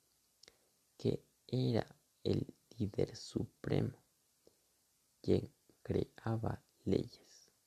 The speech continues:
cargos, estructura de justicia y jerarquías sociales.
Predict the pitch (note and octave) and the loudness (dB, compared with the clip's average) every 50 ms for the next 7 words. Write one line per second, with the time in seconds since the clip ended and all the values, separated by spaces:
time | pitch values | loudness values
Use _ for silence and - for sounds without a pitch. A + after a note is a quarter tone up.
0 | _ _ _ _ _ _ _ _ _ _ _ _ - - G2 G2 G2+ G2+ - - | _ _ _ _ _ _ _ _ _ _ _ _ 0 2 4 6 6 4 2 0
1 | - - - - - - - - _ _ _ _ _ _ _ _ _ _ _ _ | -14 -20 -20 -20 -20 -20 -20 -20 _ _ _ _ _ _ _ _ _ _ _ _
2 | _ _ _ _ _ _ _ _ _ _ _ _ _ _ _ _ _ _ _ _ | _ _ _ _ _ _ _ _ _ _ _ _ _ _ _ _ _ _ _ _
3 | _ _ _ _ _ _ _ _ _ _ _ _ _ _ _ _ _ _ _ _ | _ _ _ _ _ _ _ _ _ _ _ _ _ _ _ _ _ _ _ _
4 | _ _ _ _ _ _ _ _ _ _ _ _ _ _ _ - - _ _ _ | _ _ _ _ _ _ _ _ _ _ _ _ _ _ _ -20 -20 _ _ _
5 | _ _ _ _ _ _ _ _ _ _ - A#2+ G2+ - - - - - - - | _ _ _ _ _ _ _ _ _ _ -4 -4 -2 -2 -4 -6 -8 -8 -6 -6
6 | - - - _ _ _ - - - A#2 A2 - G#2+ - A#2 A2+ - _ _ _ | -6 -8 -10 _ _ _ -10 -4 0 0 0 0 -2 -6 -8 -12 -20 _ _ _
7 | _ _ _ - - G2+ G#2 - - - - - - - - - - - - - | _ _ _ -6 -4 -4 -4 -4 -6 -8 -8 -8 -8 -8 -4 -2 -2 -2 -2 -6
8 | - A2+ A#2 A#2+ A#2+ _ _ _ _ _ _ _ _ _ _ _ _ _ _ _ | -10 -10 -12 -12 -14 _ _ _ _ _ _ _ _ _ _ _ _ _ _ _
9 | _ _ _ _ _ _ - A2 - - - G#2 G#2 G#2+ - - - - - _ | _ _ _ _ _ _ -6 -6 -6 -2 2 4 4 4 4 2 0 -2 -4 _
10 | _ _ _ - - G2 G2 F#2+ G2 - - - - - - - - - - - | _ _ _ -6 -2 0 2 2 2 0 -2 -4 -10 -16 -20 -20 -20 -20 -20 -14
11 | - - - - - - - - - - - - - - - - - - - | -8 -6 -6 -4 -4 -6 -4 -2 0 0 0 0 -4 -12 -20 -16 -16 -16 -16